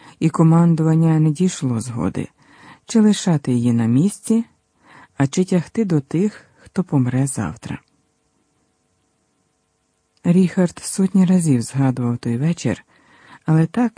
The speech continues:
і не згадав, як розв'язали питання зі старою єврейкою, котра того дня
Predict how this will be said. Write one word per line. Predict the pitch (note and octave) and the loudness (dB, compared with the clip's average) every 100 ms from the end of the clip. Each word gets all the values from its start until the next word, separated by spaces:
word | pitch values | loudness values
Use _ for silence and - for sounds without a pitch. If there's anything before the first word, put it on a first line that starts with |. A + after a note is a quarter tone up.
| - | -2
і | F3+ | 2
не | F3+ | 2
згадав, | D#3+ C#3+ C3+ B2 E3 G#3 G#3+ | 0 0 0 0 -2 -2 -4
як | E3+ D3 D#3 G3+ | -8 -4 -4 -4
розв'язали | F3+ F3 D#3+ D3+ C#3 D3+ E3 E3 | -2 -2 -2 -4 -2 -2 -2 -4
питання | F3 E3+ C#3+ B2+ B2 A#2 A2+ - | -6 -6 -2 -2 -2 -2 -4 -6
зі | B2+ B2 | -8 -8
старою | - C3 C3 B2+ | -4 -2 0 -2
єврейкою, | C3+ C#3+ B2+ A2 - E2+ - _ _ _ _ - - - | -2 -2 -4 -6 -8 -8 -8 _ _ _ _ -20 -20 -6
котра | D3+ - C3+ | -4 -2 -4
того | C3+ C3 A2+ | -2 -4 -2
дня | B2+ D#3+ G#3 | 0 0 -2